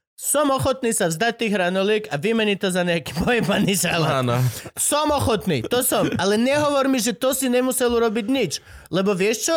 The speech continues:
Speaker 1: ja už aj bez tých hranoliek trpím.
Speaker 2: <laughs>
Speaker 1: Povedz mi, že to si nemusel urobiť nič a hádaj, čo som naspäť na hranolkách.
Speaker 2: Teraz cez Vianoce obehlo také memečko slovenský internet, že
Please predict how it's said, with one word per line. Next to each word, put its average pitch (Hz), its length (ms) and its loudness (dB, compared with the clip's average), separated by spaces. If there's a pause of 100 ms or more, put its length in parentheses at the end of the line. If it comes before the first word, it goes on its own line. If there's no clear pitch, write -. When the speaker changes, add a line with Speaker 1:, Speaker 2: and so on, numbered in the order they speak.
(100)
Speaker 1:
ja 247 180 0
už 294 160 0
aj 285 80 0
bez 302 160 -2
tých 339 160 -4
hranoliek 311 480 2
trpím. 131 480 -4 (240)
Speaker 2:
<laughs> 165 180 -2
Speaker 1:
Povedz 269 300 0
mi, 277 160 0
že 262 80 0
to 294 160 -2
si 294 160 0
nemusel 277 400 0
urobiť 254 260 0
nič 269 200 0
a 262 100 0
hádaj, 240 320 0
čo 196 80 -2
som 247 160 0
naspäť 320 400 0
na 311 100 0
hranolkách. 247 680 0 (800)
Speaker 2:
Teraz 180 300 -2
cez 180 160 0
Vianoce 160 400 0
obehlo 139 320 2
také 127 220 -2
memečko 127 480 0
slovenský 117 500 -2
internet, 113 400 0
že 107 180 -2